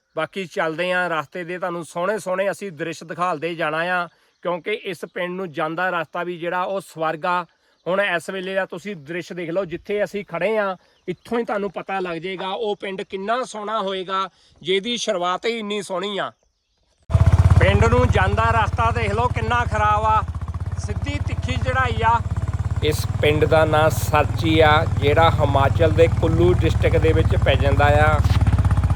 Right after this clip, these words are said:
ਪੂਰਾ ਜ਼ੋਰ ਲੱਗਦਾ ਪਿਆ ਮੋਟਰਸਾਈਕਲ ਦਾ। ਇਸ ਤਰ੍ਹਾਂ ਦੇ ਮੋੜ ਘੇੜੇ ਬਹੁਤ ਆ ਇੱਧਰ। ਜਿਸ ਵੀ ਰਸਤੇ 'ਚ ਖੜੀ ਰਹਿੰਦੀ ਆ, ਪਤਾ ਨਹੀਂ ਕਦੋਂ ਲੈਂਡਸਲਾਈਡਿੰਗ ਹੋ ਜਾਂਦੀ ਆ, ਤਾਂ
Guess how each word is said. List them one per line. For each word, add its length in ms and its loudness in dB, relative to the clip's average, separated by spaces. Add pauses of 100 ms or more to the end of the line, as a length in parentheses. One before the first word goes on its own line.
(300)
ਪੂਰਾ 280 4
ਜ਼ੋਰ 280 4
ਲੱਗਦਾ 300 4
ਪਿਆ 180 2
ਮੋਟਰਸਾਈਕਲ 500 2
ਦਾ। 120 0 (2500)
ਇਸ 140 4
ਤਰ੍ਹਾਂ 280 4
ਦੇ 160 4
ਮੋੜ 420 6
ਘੇੜੇ 160 4
ਬਹੁਤ 300 4
ਆ 100 6
ਇੱਧਰ। 260 2 (2500)
ਜਿਸ 260 0
ਵੀ 240 0
ਰਸਤੇ 320 2
'ਚ 100 -4
ਖੜੀ 220 0
ਰਹਿੰਦੀ 360 2
ਆ, 140 4 (440)
ਪਤਾ 220 2
ਨਹੀਂ 140 0
ਕਦੋਂ 320 0
ਲੈਂਡਸਲਾਈਡਿੰਗ 640 0
ਹੋ 80 0
ਜਾਂਦੀ 360 -2
ਆ, 80 2
ਤਾਂ 320 0